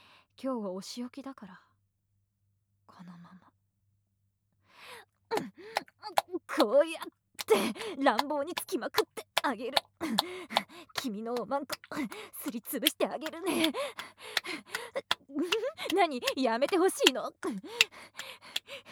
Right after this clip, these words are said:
やだ。だって、君さ、こうして無理やりレイプされてるのにさ。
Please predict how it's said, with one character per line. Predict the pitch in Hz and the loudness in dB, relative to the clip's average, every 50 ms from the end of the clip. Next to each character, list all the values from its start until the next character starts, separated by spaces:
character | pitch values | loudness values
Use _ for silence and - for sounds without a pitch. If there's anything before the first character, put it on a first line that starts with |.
| - - 605 466 508 - - - 440 | 6 6 6 4 4 2 0 2 6
や | 330 320 254 269 269 277 277 240 208 196 | 6 8 8 8 8 8 8 6 4 4
だ。 | 220 285 285 311 - - 466 554 508 - | 6 6 8 8 6 4 2 0 0 2
だ | 208 254 240 - | 4 4 4 4
っ | - _ _ _ _ | 2 _ _ _ _
て、 | - 190 233 294 - 381 208 339 381 - - 269 233 - - 453 440 - - | 2 4 4 4 2 -2 -4 -2 -2 -2 -2 -2 -8 -12 -12 -12 -4 -2 -4
君 | - 208 175 185 214 202 | -2 -2 -6 -6 -4 -4
さ、 | - 214 208 254 320 330 247 208 330 381 330 - - - 277 - - - _ - - | -2 2 2 4 4 4 2 0 -4 -10 -10 -8 -10 -10 -10 -10 -16 -20 _ -16 -14
こ | - - - 247 294 | -6 0 4 4 4
う | |
し | - - - | 4 2 -6
て | - 640 - 415 320 220 - 330 359 311 - - 196 | 4 4 4 4 4 0 -2 -6 -8 -8 -8 -6 -6
無 | 226 202 180 | -6 -6 -4
理 | 185 196 190 | -4 -4 -2
や | 214 240 | -2 -2
り | 302 330 _ - - 381 | -2 -4 _ -10 -4 4
レ | 392 277 277 | 6 6 6
イ | 302 | 6
プ | - 277 - | 2 -2 -2
さ | 214 185 | -2 -2
れ | 196 226 | -4 -4
て | - 240 202 | -4 0 0
る | 247 262 | 0 0
の | - - | 0 -8
に | - - 302 | -12 -14 -2
さ。 | - - | 0 0